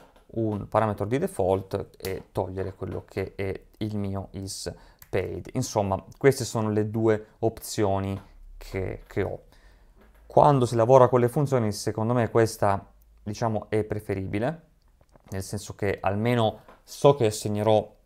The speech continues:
un valore di, di false a questo elemento, non avrò un valore di undefined, perché questa roba qua vuol dire che paid può anche essere undefined, almeno comunque lui rimane nel mio type. Ovviamente false e undefined sono entrambi falsi e in un if,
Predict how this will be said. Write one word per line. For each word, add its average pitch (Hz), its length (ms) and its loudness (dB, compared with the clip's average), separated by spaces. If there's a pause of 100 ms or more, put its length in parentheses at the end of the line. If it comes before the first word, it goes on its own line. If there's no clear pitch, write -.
(320)
un 104 120 -10
valore 101 400 0
di, 101 320 -4 (240)
di - 200 -12
false 98 840 0 (180)
a 95 200 -2
questo - 680 -6
elemento, 98 640 -4
non 104 160 -2
avrò 107 380 2
un 101 80 -8
valore 101 260 -2
di 98 220 -4
undefined, 98 520 -4
perché - 200 -18
questa - 240 -8
roba 101 140 0
qua 98 140 -6
vuol 98 160 -10
dire 101 180 -12
che 98 260 -10 (400)
paid 95 300 -4
può 95 200 -8
anche 92 280 -10
essere - 360 -10
undefined, 95 640 -10
almeno 104 380 -4
comunque 101 360 -6
lui 101 180 -6
rimane 92 640 -6 (240)
nel 95 260 -6
mio 92 440 -8
type. 95 400 -8
Ovviamente 92 420 -6
false 95 500 -8
e - 20 -8
undefined 95 400 -2
sono 95 160 -10
entrambi 95 320 -6
falsi 98 480 -4
e - 140 -8
in 101 100 -6
un 101 120 -4
if, 104 280 -8